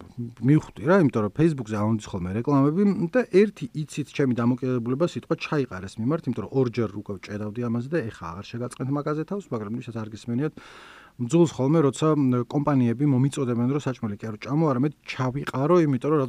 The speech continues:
გონია, რომ, ე, გუ-, გულძმარმა დამემართება, ჩაიყრე და დაუღეჭავთ, რა, რა არის. და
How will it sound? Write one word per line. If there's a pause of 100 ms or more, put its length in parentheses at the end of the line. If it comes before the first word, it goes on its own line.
(100)
გონია,
რომ,
ე, (680)
გუ-,
გულძმარმა
დამემართება, (440)
ჩაიყრე
და
დაუღეჭავთ, (160)
რა,
რა
არის. (580)
და